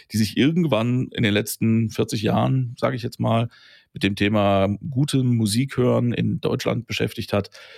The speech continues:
vertraut ist mit der Marke Nubert. Und zu, zu Gast in meinem virtuellen Aufnahmestudio ist der Geschäftsführer der Firma Nubert, der Herr Bernd Jung. Schönen guten Tag, freut mich, dass Sie da sind.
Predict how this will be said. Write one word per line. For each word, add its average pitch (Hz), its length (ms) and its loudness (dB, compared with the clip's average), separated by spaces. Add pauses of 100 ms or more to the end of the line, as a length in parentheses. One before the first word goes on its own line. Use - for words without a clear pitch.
(120)
vertraut - 400 0
ist 147 100 -2
mit 123 100 0
der 104 100 0
Marke 104 280 0
Nubert. 101 640 0 (720)
Und 110 380 2
zu, - 160 0
zu - 180 -4
Gast 135 240 0
in 135 80 2
meinem 98 440 2 (280)
virtuellen 110 500 2
Aufnahmestudio 135 1000 0 (320)
ist 101 280 0
der 95 120 0
Geschäftsführer 160 500 0
der 165 100 0
Firma 151 220 0
Nubert, 151 300 2
der 107 80 2
Herr 95 100 0
Bernd 85 240 -2
Jung. 214 320 0 (400)
Schönen - 220 0
guten 123 140 0
Tag, 143 220 0
freut - 220 -2
mich, - 80 -4
dass - 120 -2
Sie 135 80 2
da 76 140 0
sind. - 240 -12